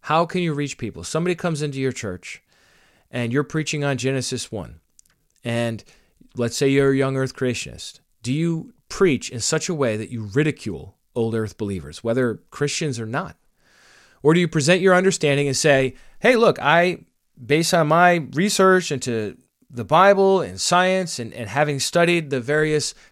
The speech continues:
claims of the age of the earth that it's old, I find myself unconvinced, although I do know that well-intentioned brothers and sisters have different views on this, but I still, myself, don't find those convincing."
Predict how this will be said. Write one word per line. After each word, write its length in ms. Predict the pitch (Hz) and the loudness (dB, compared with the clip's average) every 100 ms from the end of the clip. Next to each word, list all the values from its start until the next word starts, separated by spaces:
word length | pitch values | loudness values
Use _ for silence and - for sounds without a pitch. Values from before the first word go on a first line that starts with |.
| - | -8
claims 520 | - 165 170 175 156 | 2 4 4 2 0
of 220 | 135 113 - _ | -2 -4 -14 _
the 180 | - 127 - | -4 -4 0
age 340 | 147 160 151 | 2 4 2
of 120 | 151 | 0
the 160 | 139 - | 0 0
earth 280 | 139 147 143 | 2 2 2
that 120 | 127 | -4
it's 200 | 117 - | -4 -8
old, 400 | - 139 156 175 - _ _ - | -2 2 2 0 -4 _ _ -6
I 200 | 139 202 | 0 0
find 280 | 202 165 156 | 2 2 2
myself 420 | 151 143 151 139 | -2 0 0 -2
unconvinced, 680 | 151 139 135 107 117 147 - - - _ _ - | -4 -6 -6 -6 -6 -8 -12 -18 -20 _ _ -2
although 300 | 139 143 147 | 2 6 6
I 120 | 147 | 6
do 200 | 131 170 | 4 2
know 200 | 185 180 | 2 2
that 160 | 175 139 | 2 0
well-intentioned 800 | 123 160 175 165 156 156 180 131 | 2 2 2 -2 -2 -2 -4 0
brothers 300 | 135 156 156 | 2 2 0
and 80 | 156 | -2
sisters 380 | 147 143 165 | -2 -2 -4
have 180 | 139 135 | -2 -2
different 320 | 123 135 139 | 0 -2 -2
views 240 | 110 185 160 | -2 -2 0
on 120 | 127 | -2
this, 200 | 139 139 - - _ | -4 -8 -14 -20 _
but 180 | - 135 - | -4 -4 0
I 300 | 165 170 160 | 0 2 0
still, 520 | - - 190 156 147 | -2 2 4 4 0
myself, 760 | - 123 113 226 202 135 - - _ _ - | -4 -6 0 6 6 6 0 -18 _ _ -6
don't 240 | 123 151 | 0 2
find 260 | 147 151 139 | 2 2 2
those 180 | 123 117 | -2 -4
convincing." 500 | 120 95 90 - | -8 -8 -10 -12